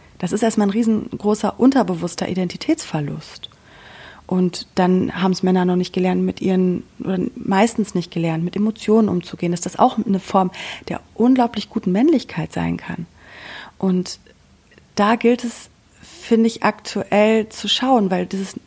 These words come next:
Verschweigen, da komme ich wieder auf diesen Punkt zurück, Verschweigen ist auch oft, ähm, eine Angst, jemanden zum Beispiel damit wütend zu machen, traurig zu machen, eine Schuld zu haben, dass derjenige wegen mir,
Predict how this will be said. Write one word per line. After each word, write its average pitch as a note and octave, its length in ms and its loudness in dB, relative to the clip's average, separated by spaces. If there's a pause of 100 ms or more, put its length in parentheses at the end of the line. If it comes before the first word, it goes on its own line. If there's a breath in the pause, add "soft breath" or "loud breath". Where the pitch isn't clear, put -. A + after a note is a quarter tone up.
(100)
Verschweigen, G3+ 720 0
da F#3 80 -4
komme G3 180 2
ich F#3 80 -4
wieder F#3+ 120 -2
auf - 80 -6
diesen F3+ 200 -4
Punkt F3+ 300 0
zurück, - 380 0 (600 loud breath)
Verschweigen A3+ 480 2
ist - 160 -2
auch - 140 -4
oft, - 320 -4 (320 soft breath)
ähm, G3 380 -2
eine G3+ 160 0
Angst, A3+ 340 0
jemanden G3+ 500 0
zum - 160 -4
Beispiel F#3+ 600 -4
damit F#3 340 -4 (300)
wütend A#3 240 2
zu - 160 -6
machen, E3 340 -4 (160)
traurig G#3 400 2
zu - 140 -6
machen, E3+ 340 -4 (260 loud breath)
eine G#3 80 -2
Schuld C4+ 460 2 (120)
zu - 280 -4
haben, E3 220 -4
dass - 160 -6
derjenige A3+ 580 -2
wegen G#3 320 0
mir, A3 400 4